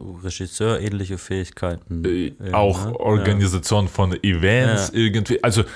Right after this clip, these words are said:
Speaker 2: das war so viel und so unterschiedlich von einem Blick, dass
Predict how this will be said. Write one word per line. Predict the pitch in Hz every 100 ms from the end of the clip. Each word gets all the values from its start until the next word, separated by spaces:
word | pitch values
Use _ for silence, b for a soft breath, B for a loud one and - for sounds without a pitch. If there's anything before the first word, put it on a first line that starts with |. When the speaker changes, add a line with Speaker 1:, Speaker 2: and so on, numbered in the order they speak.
| B
Speaker 2:
das | - 104
war | 131 131
so | - 123
viel | 104 143 160
und | - 107
so | 104 117
unterschiedlich | 110 107 - 190 214
von | - 107 92
einem | 95 95 90
Blick, | - 80
dass | 80 85